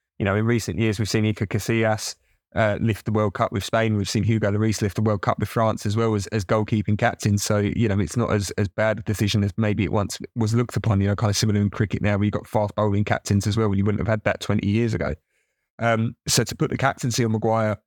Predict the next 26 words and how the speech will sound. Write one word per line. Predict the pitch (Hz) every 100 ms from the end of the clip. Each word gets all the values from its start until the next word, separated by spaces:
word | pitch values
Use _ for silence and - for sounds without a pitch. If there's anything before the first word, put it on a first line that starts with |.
| _
when | 113 110
he's | 110
still | - 117 113
trying | - 113
to | -
find | - 110 107
his | 107
feet | - 110 -
at | 135 -
a | -
club, | - 107 -
in | 139 127
the | 117
dressing | 123 117 -
room, | 107 98 -
adjust | 117 127 107 -
to | -
everything | 135 123 117 113
else | 117 98
that | -
comes | - 113 104
with | 113 -
it, | 104 -
a | 120
new | 120
city, | 107 123 113 - 95